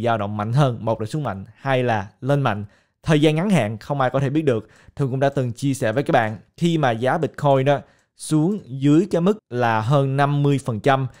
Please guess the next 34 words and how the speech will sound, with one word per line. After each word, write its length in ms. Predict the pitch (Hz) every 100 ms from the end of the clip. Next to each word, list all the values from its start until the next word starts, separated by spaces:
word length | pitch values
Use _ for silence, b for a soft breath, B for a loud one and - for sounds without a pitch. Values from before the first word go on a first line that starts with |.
| b _
thì, 320 | 160 147 131
ờ, 140 | 123 104 -
chúng 120 | 160
ta 100 | 156
được 140 | 147 120
là 120 | 113
đã 180 | 110 113
không 280 | - 147 139
giống 200 | 139 190
như 100 | 151
năm 200 | 127 123
hai 120 | 123
nghìn 160 | 113 104
không 100 | 110
trăm 80 |
mười 80 | 123
bảy. 260 | 110 101 143 - -
Và 200 | 117 113
Thuận 220 | 123 113
đã 240 | 110 107
chia 280 | 120 - 135
sẻ 120 | 120
với 60 | 113
bạn 180 | 110 107
trong 180 | 131
thời 100 | 123
gian 80 | 113
gần 80 | 110
đây 180 | 127 131
đó, 120 | 131 -
tuy 200 | 156 147
là 80 | 117
chúng 140 | 139
ta 240 | 147 127